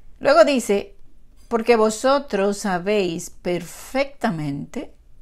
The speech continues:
que el día del Adón vendrá así como ladrón en la noche". Recuerden que este concepto de venir como ladrón en la noche, ya Yeshua se los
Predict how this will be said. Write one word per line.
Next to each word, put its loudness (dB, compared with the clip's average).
que -6
el -4
día 2
del -2
Adón -4
vendrá -6
así -8
como -10
ladrón -6
en -6
la -6
noche". -8
Recuerden 0
que -2
este -2
concepto -2
de -2
venir -6
como -4
ladrón -4
en -4
la -2
noche, -4
ya 6
Yeshua 0
se -4
los -6